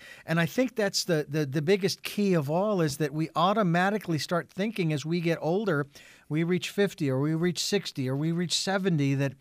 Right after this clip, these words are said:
this is what's gonna happen. I mean, I'm a little surprised that my dad is so short, <laughs> but, you know, he's eighty-nine, almost ninety, and that's kinda what happens to the physical body,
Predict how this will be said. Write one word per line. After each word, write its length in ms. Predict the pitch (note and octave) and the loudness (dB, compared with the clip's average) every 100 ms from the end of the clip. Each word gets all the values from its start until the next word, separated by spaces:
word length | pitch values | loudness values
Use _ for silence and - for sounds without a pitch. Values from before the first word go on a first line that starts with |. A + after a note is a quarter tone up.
| - - - - F3 | -18 -20 -20 -4 2
this 180 | F#3+ | 4
is 120 | A3 F3 | 4 2
what's 200 | F#3+ - | 2 2
gonna 200 | D#3+ C#3+ | 0 2
happen. 380 | G3 A#3 D#3+ | 0 0 0
I 40 | D3 | 2
mean, 260 | D#3 D3 C#3 - - - - - _ - | 2 0 -4 -16 -20 -20 -20 -20 _ 2
I'm 140 | F#3 | 4
a 60 | E3+ | 6
little 200 | E3 F#3+ | 6 4
surprised 560 | - - D#3+ F3 A3 D#3+ | 2 2 4 6 4 0
that 100 | C#3 | 0
my 120 | C#3 | 2
dad 240 | D3+ E3 | 4 4
is 140 | D#3+ - | 4 0
so 120 | B2+ | 0
short, 440 | - D#3 G#3+ G3 - - - - - - | 0 4 4 2 -4 -10 -4 -2 -2 -2
<laughs> 520 | A#3 - A#3+ - - | -4 -4 -6 -8 -2
but, 140 | G#3 - A#3 | -2 -2 -2
you 100 | A#3+ | 0
know, 260 | E3 D3+ - - | 2 2 -2 -6
he's 240 | - A#3 A#3 | 2 6 8
eighty-nine, 560 | G3 F3+ A3+ D4+ G3+ | 8 8 8 10 8
almost 300 | G3 F#3+ F#3 | 6 4 4
ninety, 420 | G#3 A#3+ C4+ G3 - - - | 4 6 6 4 2 -8 2
and 160 | G#3 G3 | 6 8
that's 160 | F#3+ | 6
kinda 240 | - A3+ G3 | 2 0 0
what 100 | E3+ | -2
happens 380 | F#3 F3 F3 - | -2 -2 -2 0
to 80 | D#3 | 2
the 100 | D#3 | 2
physical 580 | - G#3+ D#3 D#3+ D3+ C#3 | 6 6 6 2 0 2
body, 440 | F#3+ B3+ E3 | 4 4 0